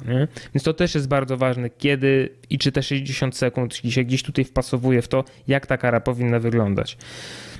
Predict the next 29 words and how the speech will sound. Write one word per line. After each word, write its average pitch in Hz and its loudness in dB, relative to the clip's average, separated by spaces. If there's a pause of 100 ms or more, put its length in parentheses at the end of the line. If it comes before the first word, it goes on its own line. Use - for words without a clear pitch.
Mm, 143 4
i 151 2
że 151 2
w - -14
czołówce 170 2
jest 147 -2
taki 156 -2
ścisk, 156 0
że 143 2
te 156 0
sześćdziesiąt 160 0
sekund 151 2
może 143 4
powinien 147 2
się 151 0
odbić 139 -4
czkawką. - -4 (140)
No 202 2 (180)
tak, 151 0
to 143 -4
prawda. 104 -2 (720)
Tak, - -6
to 151 2
jest 151 2
jakiś 135 0
argument 120 2
za 104 2
tym. - -6 (1000)
Em, 143 4